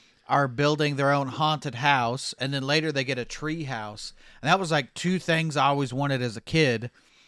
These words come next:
We had, we built, like, a shitty tree house in our backyard,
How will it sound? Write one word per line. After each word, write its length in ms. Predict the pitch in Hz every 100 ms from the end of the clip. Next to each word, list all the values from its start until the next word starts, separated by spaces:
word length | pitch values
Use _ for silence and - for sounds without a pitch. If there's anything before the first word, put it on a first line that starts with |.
| -
We 180 | 143 165
had, 260 | 185 180 147
we 100 | 156
built, 240 | 139 175
like, 160 | 151 147
a 60 |
shitty 360 | 135 - 151 131
tree 280 | - 151 139
house 320 | 135 131 -
in 80 | 127
our 80 |
backyard, 800 | 110 127 123 - 139 127 117 110